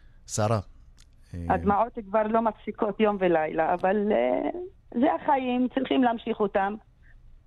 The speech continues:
Speaker 2: ומה אני אגיד לך?
Speaker 1: אני מאחל לך שתזכי לראות את, אה, בתך.
Speaker 2: אמן,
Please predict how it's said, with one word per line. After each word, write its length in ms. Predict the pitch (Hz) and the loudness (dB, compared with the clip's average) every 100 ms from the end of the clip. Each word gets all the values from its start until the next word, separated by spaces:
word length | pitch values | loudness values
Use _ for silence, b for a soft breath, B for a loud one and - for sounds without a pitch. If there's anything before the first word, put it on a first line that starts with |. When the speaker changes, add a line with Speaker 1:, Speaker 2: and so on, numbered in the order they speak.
| - | -2
Speaker 2:
ומה 640 | 240 277 - 104 - 277 | 0 0 0 -2 0 2
אני 120 | 285 226 | 2 0
אגיד 200 | 190 95 | -2 -2
לך? 220 | - - 208 - - - - - - - - - - - - - - - b b - | -2 -4 -8 -14 -20 -20 -20 -20 -20 -20 -20 -20 -20 -20 -20 -20 -20 -20 b b -8
Speaker 1:
אני 100 | 98 | -6
מאחל 280 | 95 - | -6 -4
לך 140 | 98 95 | -6 -6
שתזכי 1200 | - 90 85 85 - - - - - - 90 - 90 | -6 -6 -6 -8 -10 -18 -20 -20 -20 -12 -12 -10 -10
לראות 320 | 85 85 - - | -8 -10 -12 -12
את, 60 | |
אה, 60 | 85 | -12
בתך. 540 | 80 - 90 92 - - - - - _ _ - - | -10 -10 -8 -8 -12 -20 -20 -20 -20 _ _ -10 -4
Speaker 2:
אמן, 380 | 196 214 196 | 0 0 0